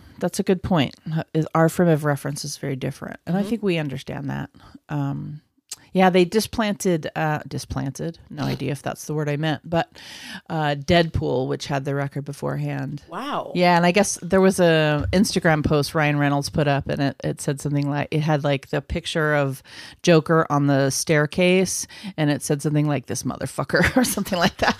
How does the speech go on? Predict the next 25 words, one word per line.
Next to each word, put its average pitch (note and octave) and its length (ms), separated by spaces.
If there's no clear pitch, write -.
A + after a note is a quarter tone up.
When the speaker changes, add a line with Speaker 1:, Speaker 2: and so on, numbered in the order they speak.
Speaker 1:
<laughs> G#4 340
You C#4+ 140
know, A3+ 200
like, - 340
"You A3+ 100
Speaker 2:
Yeah. - 80
Speaker 1:
beat G3+ 160
us" G3 200
type G#3 240
of G3+ 100
thing. A3 260
It G3+ 40
was F#3+ 160
really D3+ 160
funny. C#3+ 380
Speaker 2:
I F3+ 80
love F3 260
Ryan - 240
Reynolds. - 240
Speaker 1:
<laughs> - 100
I F#3+ 220
know. E3+ 120
It F#3+ 60
was F3+ 220
funny. D3 360